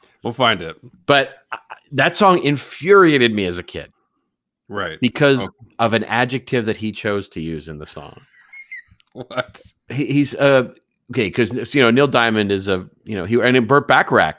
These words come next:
Speaker 2: co-wrote it with him. Who, Burt Bacharach's one of the legends, right?
Speaker 1: Uh, of course.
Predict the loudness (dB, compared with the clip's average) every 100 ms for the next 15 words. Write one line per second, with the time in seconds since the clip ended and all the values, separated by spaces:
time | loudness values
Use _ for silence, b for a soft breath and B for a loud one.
0 | _ 0 2 4 4 0 -6 -6 -8 -4
1 | -2 0 -2 -4 -8 -8 -8 -2 -2 0
2 | -6 -6 -4 -4 -6 b b b -12 -12
3 | -6 -6 -6 -10 -20